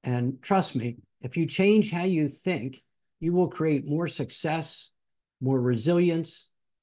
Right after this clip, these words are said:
more confidence, and more freedom in your practice of law. So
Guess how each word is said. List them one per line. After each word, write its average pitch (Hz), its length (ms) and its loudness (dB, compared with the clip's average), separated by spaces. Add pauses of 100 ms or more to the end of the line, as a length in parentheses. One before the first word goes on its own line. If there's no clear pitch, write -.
(320)
more 120 140 -6
confidence, 147 920 -2 (580)
and 135 140 0
more 180 180 2
freedom 107 680 -2 (300)
in 127 100 0
your 123 100 2
practice 127 540 -4
of 107 160 -8
law. 92 260 -10 (800)
So 139 440 0